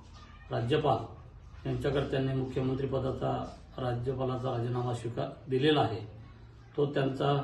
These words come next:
स्वीकारण्यात आलेला आहे आणि आज रोजी ते काळजीवाहू मुख्यमंत्री राज्याचे झालेले आहेत.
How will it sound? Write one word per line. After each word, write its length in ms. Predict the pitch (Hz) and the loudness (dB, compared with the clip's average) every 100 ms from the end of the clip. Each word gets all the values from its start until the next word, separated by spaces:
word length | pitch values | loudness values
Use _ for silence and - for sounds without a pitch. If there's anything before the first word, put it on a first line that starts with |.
| - - - - - - - - - - | -2 -12 -18 -20 -18 -18 -18 -18 -18 -6
स्वीकारण्यात 500 | 143 156 156 165 165 | 0 4 6 6 6
आलेला 260 | 139 131 | 6 6
आहे 200 | 117 117 117 - - - - - - - - | 4 2 0 -4 -14 -20 -20 -20 -20 -20 -2
आणि 240 | 143 143 135 - | 4 4 4 2
आज 200 | 147 151 | 6 8
रोजी 260 | 143 113 107 - - - | 8 6 -2 -6 -14 4
ते 100 | 147 | 6
काळजीवाहू 680 | 127 - - 139 147 143 139 - | 6 6 4 6 8 10 8 6
मुख्यमंत्री 680 | 139 127 147 135 123 135 135 | -2 -2 2 2 2 2 4
राज्याचे 760 | 123 120 120 - 123 120 110 - - - - - - - - - - - - - - - - - - - | 2 2 2 2 0 0 -4 -10 -18 -20 -20 -20 -20 -20 -20 -20 -20 -20 -20 -20 -20 -20 -20 -20 -18 -6
झालेले 340 | 127 135 131 127 | 0 4 6 4
आहेत. 240 | 107 113 | 2 0